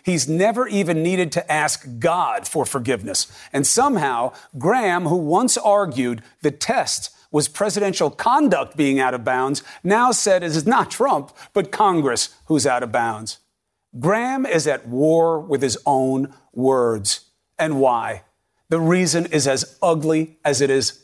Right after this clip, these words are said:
obvious. Graham and all the others on the right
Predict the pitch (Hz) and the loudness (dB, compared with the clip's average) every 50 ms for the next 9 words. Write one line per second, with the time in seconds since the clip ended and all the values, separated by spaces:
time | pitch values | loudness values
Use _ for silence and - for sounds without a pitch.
0 | - - 107 110 101 95 107 98 98 95 - - - _ _ _ _ _ _ _ | -6 -4 -2 -2 -2 -4 -6 -8 -6 -4 -6 -6 -8 _ _ _ _ _ _ _
1 | _ - 135 135 160 180 190 202 202 208 202 190 185 180 185 202 226 247 262 254 | _ -10 -4 -2 0 0 0 0 0 -2 -2 -4 -4 -4 -2 -2 0 0 -2 -2
2 | 247 240 240 240 233 233 214 170 214 214 214 202 180 170 156 160 156 151 156 | -2 -2 -2 -2 -2 -4 -4 -4 -4 -4 -4 -6 -4 -4 -4 -4 -4 -8 -12